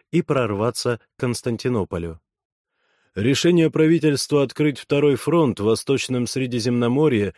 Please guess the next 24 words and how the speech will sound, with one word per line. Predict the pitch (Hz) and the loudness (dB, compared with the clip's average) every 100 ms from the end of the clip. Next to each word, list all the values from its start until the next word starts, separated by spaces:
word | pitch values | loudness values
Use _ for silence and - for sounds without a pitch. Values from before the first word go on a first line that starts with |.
| _ - | _ -4
и | 120 | -2
провести | 120 135 143 - - 135 | 0 0 0 -2 0 2
Дарданельскую | 104 117 127 127 117 - 117 110 | 2 2 0 0 -2 -2 2 2
операцию | 95 123 156 - 127 107 | 2 0 0 0 -2 -2
было | 135 151 | 0 0
принято | 120 151 156 147 147 | 0 0 0 0 0
по | 143 | 0
инициативе | 139 139 131 - 127 - 160 147 | 0 2 0 -2 -2 0 0 0
первого | 135 147 139 135 131 | -2 0 2 2 0
лорда | 139 143 123 92 107 | 2 2 0 0 0
Адмиралтейства | 98 113 110 101 147 135 - 131 127 | 0 0 0 0 -2 -4 -4 -6 -4
Черчилля. | - 147 92 - 98 87 _ _ _ _ _ _ | 0 -2 0 -6 -6 -8 _ _ _ _ _ _
Саймон | - - 117 110 101 98 | -14 -4 -2 0 0 -2
Дженкинс, | 90 120 143 - 139 131 - - | -2 0 0 -2 -2 -2 -8 -16
британский | 117 131 139 135 120 - 120 | -6 -4 -2 -2 -2 -4 -6
историк. | - - 92 80 _ _ _ _ _ _ _ _ | -4 -4 -4 -6 _ _ _ _ _ _ _ _
Видя, | - - 180 165 | -8 -2 0 0
что | - 165 151 | 0 0 2
большинство | 151 - 156 - 151 156 | 0 0 -2 -2 0 0
членов | - 151 139 123 | 2 0 0 -2
Совета | - 131 135 123 110 | -2 0 0 0 0
на | 110 | -2
стороне | - 117 117 117 | -2 -2 0 0
Черчилля, | 98 175 156 - 107 98 | -2 -2 -2 -2 -4 -4